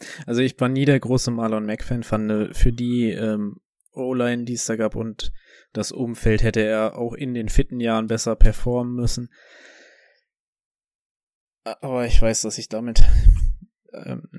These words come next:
sehr einsam dastehe. Ich, bei Jonathan Taylor wollte ich einfach nur sagen, also das ist jetzt hier nicht unser fünfter Running Back, also das sehe ich überhaupt nicht.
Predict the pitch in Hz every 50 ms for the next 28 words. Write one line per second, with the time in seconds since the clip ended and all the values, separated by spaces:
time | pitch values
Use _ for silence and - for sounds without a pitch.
0 | - - - - - - _ _ - - 117 113 113 - - 117 123 127 120 123
1 | 117 117 120 110 113 107 110 113 - - - 117 120 120 117 120 _ _ _ _
2 | _ _ _ _ _ _ _ _ _ _ _ _ _ _ - - _ _ _ -
3 | - 131 101 - 131 131 127 151 156 151 139 - 123 - - 127 131 123 117 123
4 | 120 110 113 113 117 117 113 107 107 104 104 104 107 - - 113 113 113 113 -
5 | - 117 117 117 117 110 120 113 - - 117 113 120 113 120 113 120 113 110 104
6 | - - 123 117 - - 104 104 110 113 110 104 101 98 92 - 95 107 101 107
7 | 95 107 - - 123 117 113 113 - 117 113 107 107 107 - _ _ - - -
8 | _